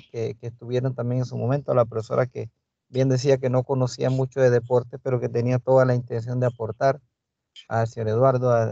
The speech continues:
al señor Edgardo. La verdad es que, eh, muy, muy complacido. Eh,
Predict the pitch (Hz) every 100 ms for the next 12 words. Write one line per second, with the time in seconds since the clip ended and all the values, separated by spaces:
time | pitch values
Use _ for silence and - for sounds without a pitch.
0 | 110 113 113 110 117 127 127 127 123 117
1 | 117 - 127 123 - 113 107 104 104 _
2 | _ _ _ _ - _ 139 156 160 156
3 | 160 147 131 147 147 170 - - 127 120
4 | 113 113 113 113